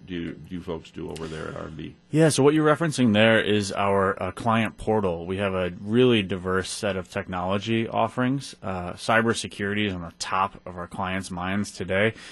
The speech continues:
Speaker 2: and we've tried to get out in front of that and, uh, help clients, uh, safeguard their identity as well as assist the next of kin with those sort of legacy transfers.
Speaker 1: Now, that's great. That, that's a really an, an interesting, uh,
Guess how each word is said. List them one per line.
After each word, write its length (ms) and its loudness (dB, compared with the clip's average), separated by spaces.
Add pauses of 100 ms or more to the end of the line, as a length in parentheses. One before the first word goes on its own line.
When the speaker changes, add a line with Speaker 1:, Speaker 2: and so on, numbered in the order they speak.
(180)
Speaker 2:
and 260 -4
we've 240 0
tried 400 2
to 300 0 (100)
get 140 2
out 180 4
in 80 -6
front 280 -2
of 100 -2
that 280 4 (320)
and, 280 -2
uh, 100 -4
help 360 4
clients, 680 0
uh, 120 -4
safeguard 540 -2
their 160 -2
identity 760 0
as 220 -4
well 460 6
as 260 0
assist 460 -8
the 60 -6
next 340 -8
of 120 -14
kin 260 -4
with 120 -10
those 180 -6
sort 200 -4
of 120 -8
legacy 380 -6
transfers. 800 -10 (120)
Speaker 1:
Now, 140 -4
that's 200 -4
great. 360 -8
That, 260 -10
that's 220 -4
a 60 -6
really 260 -4
an, 200 -10
an 140 -8
interesting, 600 -10
uh, 380 -8